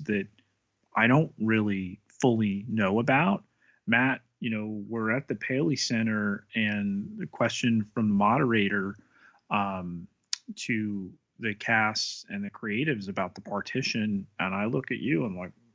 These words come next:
"Matt, what's the partition? Am, am I an uninformed person?" Um, I was never taught this in school, uh, this sort of world history. So to learn about this,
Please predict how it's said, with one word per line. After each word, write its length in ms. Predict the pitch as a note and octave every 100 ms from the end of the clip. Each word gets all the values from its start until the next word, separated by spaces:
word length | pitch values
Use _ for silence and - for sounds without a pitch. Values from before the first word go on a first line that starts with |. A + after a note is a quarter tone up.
| _
"Matt, 320 | G#2 G#2+ B2+ -
what's 260 | G#2+ B2+ -
the 120 | -
partition? 760 | - A2 - C3+ - A#2 G2
Am, 200 | F2+ F#2+ -
am 160 | G2+ G2 -
I 180 | G#2 A#2
an 180 | A2+ -
uninformed 800 | A2+ G#2+ G2+ - A#2+ A2 G2+ -
person?" 540 | A2 C#3+ - - D3+ - _ _ - - _ -
Um, 440 | A2+ G#2+ G2+ G2 -
I 180 | _ -
was 120 | G#3
never 220 | G3 F#2+
taught 400 | - - F2 -
this 260 | G2 G2 A#2+
in 100 | G2+
school, 540 | - - G2+ A#2 A3 - _ _ _ _ _ -
uh, 280 | F#2+ - - - - A2+
this 320 | A2 F#2+ - -
sort 340 | - A2 G2
of 120 | G#2
world 360 | G2 G#2 G2+ F#2+ -
history. 560 | G2+ - C3 G#3 A#3 -
So 220 | - B2+
to 100 | A2+
learn 340 | G2+ A#2 F#3
about 420 | C3+ G2 A#2+ F#3+
this, 340 | - - -